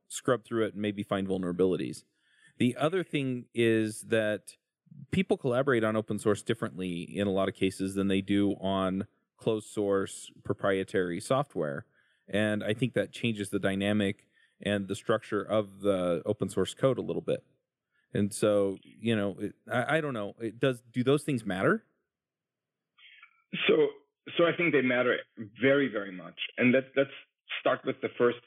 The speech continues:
Speaker 2: statement that you made about security. This is, this is an age-old discussion. Is,
Speaker 1: Mm-hmm.
Speaker 2: is security through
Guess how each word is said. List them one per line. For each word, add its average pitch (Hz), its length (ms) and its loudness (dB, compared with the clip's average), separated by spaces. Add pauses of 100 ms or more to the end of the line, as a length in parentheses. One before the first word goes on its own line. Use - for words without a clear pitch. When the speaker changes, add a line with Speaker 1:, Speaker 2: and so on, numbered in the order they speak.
Speaker 2:
statement 104 360 0
that 101 140 -6
you 110 80 2
made 104 200 4
about 98 260 4
security. 117 480 2 (400)
This 131 140 2
is, 170 120 4 (160)
this 135 160 0
is 143 120 -4
an 127 120 0 (100)
age-old 117 580 2
discussion. - 680 -4 (520)
Is, 139 160 4 (340)
Speaker 1:
Mm-hmm. 98 120 -6
Speaker 2:
is 127 180 4 (680)
security 147 540 4 (120)
through 139 240 4